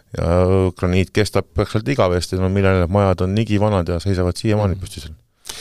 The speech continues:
Speaker 2: Seal on vaja jah seda, et, äh, õhk liiguks alt läbi, kuivatakse, eks ju,
Speaker 1: Just.
Speaker 2: ja peal lehed ei laseks päiksel, äh, liigada. See on põhimõtteliselt, ja noh, nagu pergola ikka igal pool, mõte on sama, on ju, varju anda.
Speaker 1: Ütleme, et see nii-öelda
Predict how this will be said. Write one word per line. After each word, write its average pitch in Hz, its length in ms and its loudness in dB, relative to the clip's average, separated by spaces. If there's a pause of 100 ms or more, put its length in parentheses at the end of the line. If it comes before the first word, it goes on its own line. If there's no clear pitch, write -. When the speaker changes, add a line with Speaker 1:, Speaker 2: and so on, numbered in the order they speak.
(200)
Speaker 2:
Seal - 140 0
on 110 60 2
vaja 120 220 4
jah 117 100 2
seda, 98 300 4
et, - 260 -4
äh, 98 240 4
õhk 127 400 -2
liiguks 101 280 -2
alt 117 200 -2
läbi, 87 420 0
kuivatakse, 135 560 0
eks - 140 -8
ju, 95 100 -2 (300)
Speaker 1:
Just. 101 200 -4
Speaker 2:
ja 92 380 2 (100)
peal 95 440 2
lehed 104 280 -2 (220)
ei 95 120 -2
laseks 90 240 -4
päiksel, 104 420 -2 (220)
äh, - 320 -8
liigada. 98 340 -4 (520)
See - 80 -2
on 107 80 0
põhimõtteliselt, 98 440 -2
ja 113 80 2
noh, 117 140 2
nagu 117 200 0
pergola 120 420 0
ikka 92 360 -2
igal 87 180 -2
pool, 92 300 -4 (540)
mõte 95 220 -2
on 90 80 2
sama, 85 260 -2
on 95 80 -8
ju, 104 80 -10 (100)
varju 90 300 0
anda. 82 220 -6 (420)
Speaker 1:
Ütleme, 147 240 -2
et 113 80 -8
see 113 120 4
nii-öelda 107 380 2